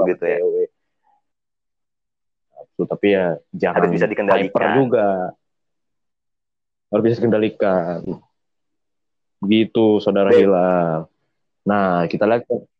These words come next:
Speaker 2: fenomena-fenomena content creator juga
Speaker 1: Apa
Speaker 2: nih. Tuh.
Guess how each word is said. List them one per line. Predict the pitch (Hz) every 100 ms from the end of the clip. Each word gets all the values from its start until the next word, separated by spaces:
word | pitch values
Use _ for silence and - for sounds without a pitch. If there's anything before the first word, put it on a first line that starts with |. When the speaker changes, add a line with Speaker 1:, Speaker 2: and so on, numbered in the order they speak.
| -
Speaker 2:
fenomena-fenomena | 110 113 120 120 120 120 120 117
content | 120 117 117
creator | 110 117 127
juga | 120 131 120
Speaker 1:
Apa | 101
Speaker 2:
nih. | 101 - _ _ _ _ _ _ _ _ _ _
Tuh. | - 117 107 -